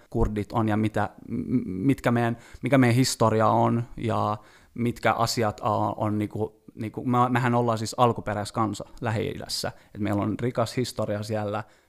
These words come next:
ja mä olisin halunnut tutustua siihen paremmin, niin, koska me asutaan kumminkin Suomessa. Suomen kieli tulee ole hyvä. Suomessa eläminen ja kaikki normit tulee toimia, että mä tiedän, että mä tuun mukautuu tähän yhteiskuntaan joka tapauksessa.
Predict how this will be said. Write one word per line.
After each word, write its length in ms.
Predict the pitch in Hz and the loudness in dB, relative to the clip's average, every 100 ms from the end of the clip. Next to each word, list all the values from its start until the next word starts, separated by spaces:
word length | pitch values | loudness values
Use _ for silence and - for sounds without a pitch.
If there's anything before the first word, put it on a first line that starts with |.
| - | -10
ja 220 | 104 101 - | -6 -4 0
mä 80 | 123 | 0
olisin 180 | 123 | 2
halunnut 280 | 127 131 123 | 2 2 2
tutustua 380 | 127 135 - 123 | -2 -4 -6 -8
siihen 480 | - 131 117 113 104 82 - - | -4 -2 -2 -4 -8 -12 -14 -6
paremmin, 580 | 107 - 120 185 220 _ _ _ _ _ _ _ - | -6 -2 -2 -2 -2 _ _ _ _ _ _ _ -8
niin, 380 | 104 104 107 - | -6 -4 -6 -10
koska 260 | - 113 117 | -8 -4 0
me 140 | 117 | 2
asutaan 320 | 123 127 127 127 | 2 2 0 2
kumminkin 360 | 151 143 147 | 2 2 0
Suomessa. 600 | - 139 120 71 64 - - _ | -2 0 0 -2 -12 -14 -18 _
Suomen 420 | - 120 123 123 | -6 0 4 2
kieli 280 | 127 131 131 | 2 0 0
tulee 280 | 127 131 127 | 0 2 2
ole 200 | 131 123 | 2 0
hyvä. 200 | 120 104 - _ _ _ _ | -2 -8 -14 _ _ _ _
Suomessa 440 | - 123 120 - | -2 0 0 0
eläminen 500 | 120 127 123 123 120 | 0 2 2 2 0
ja 100 | 117 | -2
kaikki 260 | 113 117 120 | -2 -2 0
normit 360 | 120 123 117 - | 0 2 -2 0
tulee 220 | 123 123 | 0 2
toimia, 500 | 120 107 - 67 76 | 2 2 2 -2 -4
että 200 | - 104 | -2 0
mä 120 | 117 | 0
tiedän, 340 | - 123 110 | 2 2 2
että 260 | 107 - 110 - - | 0 0 -4 -4 -4
mä 80 | 104 | 2
tuun 180 | 123 120 | 8 10
mukautuu 520 | 131 131 117 120 110 | 10 8 4 4 -4
tähän 280 | - 117 117 | -2 0 0
yhteiskuntaan 840 | 120 104 110 113 110 123 113 110 - _ - | 0 -4 -2 -2 -2 0 0 -2 -6 _ -2
joka 240 | 160 247 | 0 0
tapauksessa. 640 | 220 123 117 - - - | 0 0 -2 -6 -8 -6